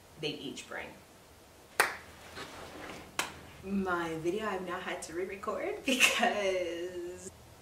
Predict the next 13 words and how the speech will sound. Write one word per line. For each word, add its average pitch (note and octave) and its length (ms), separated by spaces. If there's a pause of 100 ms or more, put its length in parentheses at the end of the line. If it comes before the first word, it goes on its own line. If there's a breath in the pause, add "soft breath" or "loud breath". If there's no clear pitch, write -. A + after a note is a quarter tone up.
(120)
we E3+ 80
had D3+ 200
a D#3+ 40
lot F3 200
of G3+ 60
interruptions. A#3 880 (600)
I'm D#4+ 400
just C4+ 300
here F3+ 680 (300)
to G#3 160
tell B3 340
you - 180 (240)
that, - 260